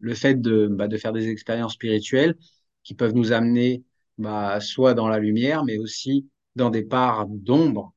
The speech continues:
Et c'est important, on expérimente les deux. Et c'est comme le travail sur soi de toute façon. Et on n'est pas que lumière. Et il n'y a pas de, d'ombre sans lumière et de lumière sans ombre, en fait. Donc, euh, c'est pas, euh,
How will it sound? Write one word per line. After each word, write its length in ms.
Et 180
c'est 140
important, 680
on 140
expérimente 680
les 80
deux. 240
Et 100
c'est 140
comme 320
le 180
travail 340
sur 220
soi 260
de 100
toute 200
façon. 380
Et 60
on 60
n'est 140
pas 160
que 140
lumière. 560
Et 120
il 20
n'y 80
a 60
pas 180
de, 340
d'ombre 360
sans 180
lumière 580
et 160
de 140
lumière 480
sans 260
ombre, 220
en 60
fait. 200
Donc, 300
euh, 260
c'est 220
pas, 380
euh, 200